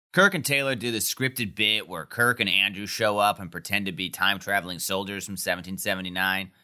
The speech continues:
Time travelers who can't find their leeches and wenches in today's world. The funniest part about this bit is that Gypsy is just, like, annoyedly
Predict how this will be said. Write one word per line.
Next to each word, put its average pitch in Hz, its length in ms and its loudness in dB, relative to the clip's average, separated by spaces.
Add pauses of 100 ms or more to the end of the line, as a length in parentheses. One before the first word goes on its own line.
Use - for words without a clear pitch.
(120)
Time 165 220 0
travelers 139 400 4
who 104 180 -4 (260)
can't 196 300 4
find 170 560 0
their 156 180 6
leeches 147 520 2
and 117 180 -4
wenches 117 500 0
in 78 60 -14
today's 80 420 -8
world. 85 360 -6 (280)
The 127 80 -6
funniest 208 300 4
part 143 140 2
about 117 220 0
this 87 180 -8
bit 101 500 -2
is 117 120 -2
that 139 100 2
Gypsy 160 320 4
is 120 100 2
just, 127 200 2
like, 113 260 2
annoyedly 113 1120 0